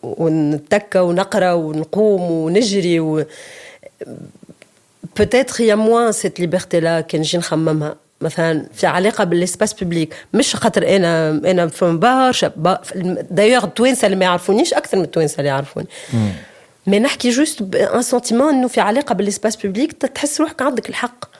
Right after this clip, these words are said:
Speaker 2: مم.
Speaker 1: تحط كرسي تقعد في وين ما تحب.
Speaker 2: مم.
Speaker 1: آه، قيد شجرة تنجم تقعد تحت الشجرة هذيك تحب. اللي هي أصعب علينا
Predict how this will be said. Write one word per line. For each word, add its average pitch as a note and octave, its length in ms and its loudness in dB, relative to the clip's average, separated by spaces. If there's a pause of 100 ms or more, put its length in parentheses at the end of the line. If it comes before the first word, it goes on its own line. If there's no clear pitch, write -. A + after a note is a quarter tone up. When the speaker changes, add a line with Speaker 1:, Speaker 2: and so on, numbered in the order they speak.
(360)
Speaker 2:
مم. G#2 280 -2 (100)
Speaker 1:
تحط C4+ 240 -6
كرسي C4 300 -4
تقعد F3+ 340 -6
في F3 80 -8
وين G#3 180 2
ما F#3+ 100 0
تحب. - 260 -8 (400)
Speaker 2:
مم. G2+ 240 -2
Speaker 1:
آه، - 440 -8
قيد A3+ 100 -2
شجرة A#3+ 300 0
تنجم G#3 260 0
تقعد - 260 -8
تحت - 220 -10
الشجرة E3+ 340 -4
هذيك D#3 280 -4
تحب. F3 320 -8 (500)
اللي G#3+ 240 2
هي E4+ 180 4 (100)
أصعب G#3+ 460 -2
علينا G3 640 0